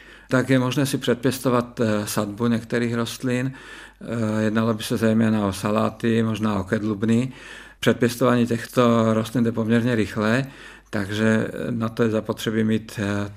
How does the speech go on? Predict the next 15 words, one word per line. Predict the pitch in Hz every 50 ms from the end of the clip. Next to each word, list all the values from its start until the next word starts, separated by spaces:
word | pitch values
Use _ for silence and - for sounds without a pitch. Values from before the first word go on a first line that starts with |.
| -
ten | - 113 104
skleník | - - 123 113 110 107
připravený | - - 110 101 - 110 110 107 110 113 110 113
nebo | 110 110 107 107
to | - 117
pařeniště | - 117 110 110 110 110 107 104 - - 117
připravené. | - - 120 117 - 113 110 107 110 110 113 113 113 113 - - - - - - - - - -
V | - -
pařeništi, | - 113 101 107 110 107 107 95 - - - - 117 113 113 113 - - - -
eh, | - 123 113
se | 107 - - -
pěstovalo | - 113 101 - - 120 110 110 107
kdysi | 101 110 110 107 - 123 104
hodně | 98 104 104 107 113 113 110 104 101 90
a | - 101 104 104 101